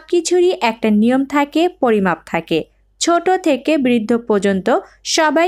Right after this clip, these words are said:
এই গরম পানি খাওয়ার মাধ্যমে শরীর থেকে বড় বড় রোগ দূর করতে পারবেন। কিন্তু কোন উপায়ে ও কিভাবে গরম পানি খেলে তা আপনার শরীরে উপকার করবে,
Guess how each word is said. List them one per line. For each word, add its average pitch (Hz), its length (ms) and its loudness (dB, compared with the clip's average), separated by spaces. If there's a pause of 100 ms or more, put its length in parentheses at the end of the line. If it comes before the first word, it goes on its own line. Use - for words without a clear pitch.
(120)
এই 285 200 2
গরম 220 300 2
পানি 214 340 0
খাওয়ার 226 360 0
মাধ্যমে 202 540 2 (340)
শরীর 330 420 0
থেকে 330 300 0
বড় 220 280 2
বড় 220 300 2
রোগ 262 300 2
দূর 240 280 2
করতে 202 340 -2
পারবেন। 170 460 0 (340)
কিন্তু 262 360 0 (380)
কোন 359 280 2
উপায়ে 339 380 2 (120)
ও 240 60 2 (140)
কিভাবে 262 500 0
গরম 208 320 0
পানি 202 320 0
খেলে 202 320 0 (360)
তা 262 100 2 (280)
আপনার 320 300 -2 (100)
শরীরে 311 380 2
উপকার 208 420 -2 (100)
করবে, 196 360 0